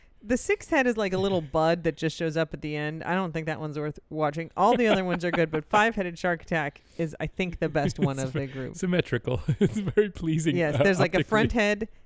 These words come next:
Speaker 1: and then two head on either side, so for five total.
Speaker 2: It's like a ring of heads around a middle head.
Speaker 1: Yeah.
Speaker 2: It's
Speaker 1: But the walking on the beach is, is
Speaker 2: <clears throat>
Speaker 1: top notch
Speaker 2: That was new.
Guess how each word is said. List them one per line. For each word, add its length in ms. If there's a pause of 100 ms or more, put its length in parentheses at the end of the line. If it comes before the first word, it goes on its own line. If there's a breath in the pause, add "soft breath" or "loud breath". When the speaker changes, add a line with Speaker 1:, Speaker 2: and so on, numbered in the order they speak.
(140)
Speaker 1:
and 140
then 160
two 440
head 360 (300)
on 160
either 260
side, 520
so 180
for 160
five 360
total. 420
Speaker 2:
It's 80
like 120
a 60
ring 240
of 100
heads 320
around 380
a 80
middle 260
head. 260 (120)
Speaker 1:
Yeah. 400 (340)
Speaker 2:
It's 180
Speaker 1:
But 140
the 80
walking 480
on 120
the 60
beach 360
is, 180 (180)
is 220
Speaker 2:
<clears throat> 60
Speaker 1:
top 320
notch 300
Speaker 2:
That 220
was 160
new. 300